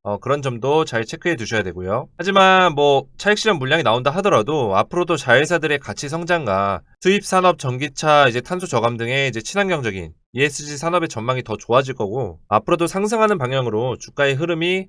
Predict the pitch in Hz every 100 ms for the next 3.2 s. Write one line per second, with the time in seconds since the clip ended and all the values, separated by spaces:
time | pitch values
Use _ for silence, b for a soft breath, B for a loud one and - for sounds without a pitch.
0 | - 117 131 156 127 113 104 98 90 113
1 | 127 120 123 143 107 104 92 85 113 135
2 | 175 185 175 127 139 180 160 107 127 139
3 | 156 87